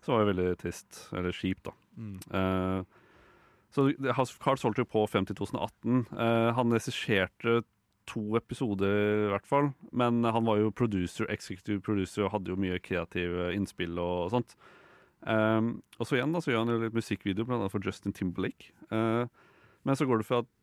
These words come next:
Speaker 1: eh, går det opp til to tusen og fjorten, hvor vi har Gone Girl.
Speaker 2: Mm.
Speaker 1: Den pratet vi om, eh, skikkelig bra.
Speaker 2: Mm. Stil.
Speaker 1: Stil.
Speaker 2: Er der.
Speaker 1: Eh, ja, stilen bare begynner å feste seg mer og
Speaker 2: Mm.
Speaker 1: mer.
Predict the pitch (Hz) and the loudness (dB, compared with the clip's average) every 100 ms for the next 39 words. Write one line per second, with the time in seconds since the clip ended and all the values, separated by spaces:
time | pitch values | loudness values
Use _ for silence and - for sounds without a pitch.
0 | - 98 110 110 110 110 110 110 113 117 | -12 -4 0 4 4 4 4 2 0 0
1 | 113 110 - 110 104 110 110 98 95 101 | 2 2 0 -6 -4 -4 -4 0 2 2
2 | 90 90 95 95 - _ - 110 92 - | 0 -4 -2 -4 -8 _ -6 -6 -4 -4
3 | 110 107 110 107 110 143 135 - - - | 0 0 2 0 2 0 -4 -14 -12 -2
4 | 104 107 - 131 113 104 143 185 _ 117 | 0 0 -2 -4 0 2 2 0 _ -6
5 | 104 87 _ _ - - - _ _ - | -6 -10 _ _ -20 -20 -20 _ _ -14
6 | - 107 113 113 - - - 135 143 156 | -8 -6 -6 -8 -12 -14 0 2 2 0
7 | - 95 127 123 123 123 123 123 123 123 | -2 2 4 4 4 4 2 2 2 2
8 | 127 117 107 107 - 110 113 120 117 110 | 2 2 2 2 2 4 6 4 4 6
9 | 101 104 104 104 101 104 104 - 113 - | 6 6 6 4 2 2 2 0 -6 -6
10 | 107 104 95 92 101 92 101 | 0 2 4 4 4 2 2